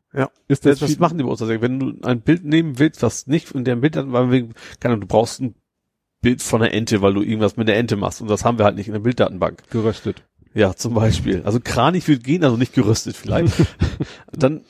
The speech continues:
Speaker 1: s-, machen die tatsächlich erstmal eine Bildersuche und gucken nach, wo finde ich das denn alles? Und wenn, allein schon, wenn die Anzahl sehr hoch ist, dann sagen die schon so, nee,
Speaker 2: Mhm.
Speaker 1: <laughs> ist nicht. Aber das fand ich schon spannend, dass, dass es sowas gibt.
Speaker 2: Ja, wa-, was so Lizenzrechte
Speaker 1: Ja.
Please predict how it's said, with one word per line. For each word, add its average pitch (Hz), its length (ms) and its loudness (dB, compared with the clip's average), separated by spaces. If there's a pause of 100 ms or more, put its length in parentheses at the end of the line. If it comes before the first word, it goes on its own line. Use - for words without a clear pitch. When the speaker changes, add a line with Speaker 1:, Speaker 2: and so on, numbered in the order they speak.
(120)
Speaker 1:
s-, 107 260 -4
machen 131 300 -2
die 156 80 0
tatsächlich 123 360 2
erstmal 120 260 -2
eine 143 80 0
Bildersuche 127 420 0
und 101 140 -6
gucken 120 240 -6
nach, 120 240 0
wo 117 200 -2
finde 147 280 -2
ich 120 100 0
das 104 200 -2
denn 98 120 -4
alles? 90 280 -4
Und 101 100 -10
wenn, 113 120 -8
allein 123 240 4
schon, 139 140 -2
wenn 135 100 2
die 120 100 -2
Anzahl 151 300 2
sehr 113 160 4
hoch 127 220 4
ist, 101 120 -2
dann 110 140 -4
sagen 123 220 0
die 117 80 -2
schon 117 240 -4
so, 110 320 0 (960)
nee, 120 500 0 (220)
Speaker 2:
Mhm. 120 300 4
Speaker 1:
<laughs> - 40 -12
ist - 220 -6
nicht. - 220 -16 (1500)
Aber - 100 -4
das 110 100 2
fand 180 120 2
ich 180 80 -2
schon 160 120 0
spannend, 127 380 -2
dass, - 320 -16
dass - 220 -6
es - 240 -8
sowas 107 320 -4
gibt. - 420 -10 (140)
Speaker 2:
Ja, 165 280 4 (120)
wa-, 135 140 -2
was 123 200 0
so 117 180 -2
Lizenzrechte 117 680 0 (100)
Speaker 1:
Ja. - 0 -